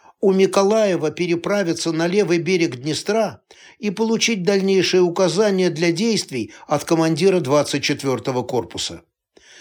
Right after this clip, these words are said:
Таким образом, я притянул к полю сражения все, что только было возможно, дабы во что бы то ни стало отстоять Львов – и не терял надежды, что, дав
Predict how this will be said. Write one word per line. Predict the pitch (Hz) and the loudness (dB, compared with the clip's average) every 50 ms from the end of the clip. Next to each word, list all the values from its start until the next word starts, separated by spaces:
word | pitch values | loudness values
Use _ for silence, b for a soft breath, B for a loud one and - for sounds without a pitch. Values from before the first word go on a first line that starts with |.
| B B B B | B B B B
Таким | - 196 - - 262 254 254 | 0 0 0 0 0 2 2
образом, | 262 247 214 160 139 113 120 117 90 85 B B B B B B | 2 2 2 0 -2 -2 -4 -6 -6 -8 B B B B B B
я | - 143 165 226 | -2 2 2 2
притянул | 220 220 220 208 - - 220 226 233 226 208 - | 2 0 -2 -2 -2 -2 0 0 0 0 0 -2
к | - - - | -4 -6 -2
полю | 202 220 220 202 190 - | 0 2 2 4 2 0
сражения | - 185 190 185 165 147 190 208 190 175 165 160 | 0 0 0 0 2 2 2 2 2 2 0 0
все, | - - - - 240 254 226 - B B B B | -2 -2 -2 0 0 0 0 0 B B B B
что | - - - - 196 | -16 -10 -4 -2 -2
только | 185 - 214 196 165 - 175 160 | 0 2 2 2 2 0 -2 0
было | 147 165 165 156 147 | 2 2 2 2 2
возможно, | 139 147 139 113 135 151 147 135 - - 107 98 87 - b b b b b b - | 2 0 0 -2 -2 -2 -2 -4 -4 -6 -10 -16 -18 -20 b b b b b b -8
дабы | 139 139 214 220 214 165 165 135 B B B - | -2 2 2 2 2 2 0 -2 B B B -8
во | - 160 175 | -4 -2 -2
что | - - - 277 | -2 -2 -2 0
бы | 240 226 - | 0 0 2
то | - 196 | 2 0
ни | 185 180 | 0 0
стало | 165 - - 214 202 185 170 160 156 | -2 -2 -2 0 0 2 2 0 0
отстоять | 151 - - - 170 165 165 165 156 139 117 - | -2 -4 -6 -4 -2 0 2 2 2 0 0 -2
Львов – | 139 123 120 143 120 98 - - B B B B B B B B | -4 -4 -4 -4 -4 -4 -6 -12 B B B B B B B B
и | 208 208 | -4 -2
не | 214 226 214 | 0 0 0
терял | 170 - 214 220 226 220 220 | 0 0 2 2 2 2 2
надежды, | 214 208 202 190 165 220 240 220 131 98 - 104 107 - B B B B | 0 0 0 0 0 0 0 0 0 -2 -6 -12 -14 -14 B B B B
что, | - - - - 202 196 | -14 -12 -4 0 0 0
дав | 165 160 226 220 196 - | 2 4 2 2 2 0